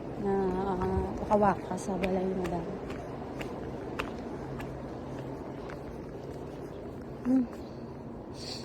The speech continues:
Wa pa dumaniho. So, gahugat kita kara. Ano? Kara do building. Oh, ito stok-tok doon. Taas taas.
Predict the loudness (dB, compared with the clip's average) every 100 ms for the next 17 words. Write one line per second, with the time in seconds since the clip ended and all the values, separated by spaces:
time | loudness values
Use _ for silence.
0 | -8 -10 -8 -8 -8 -10 -10 -10 -10 -8
1 | -8 -8 -8 -8 -10 -8 -8 -8 -8 -8
2 | -8 -8 -8 -6 -6 -6 -2 -2 2 4
3 | 6 6 8 8 8 8 10 10 8 2
4 | 0 4 8 8 6 2 -2 0 2 2
5 | 2 0 0 -2 -2 -2 -4 -4 -6 2
6 | 6 8 12 12 12 10 6 6 6 8
7 | 6 4 2 4 2 2 0 0 6 10
8 | 12 12 8 6 2 0 2 2 2 2
9 | 2 4 2